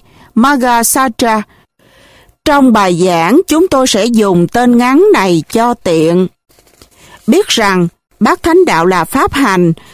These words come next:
hay thánh đế về con đường dẫn đến sự diệt khổ,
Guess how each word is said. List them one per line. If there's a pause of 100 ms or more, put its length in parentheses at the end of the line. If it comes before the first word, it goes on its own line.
hay
thánh
đế (520)
về (400)
con
đường (120)
dẫn
đến
sự
diệt (120)
khổ,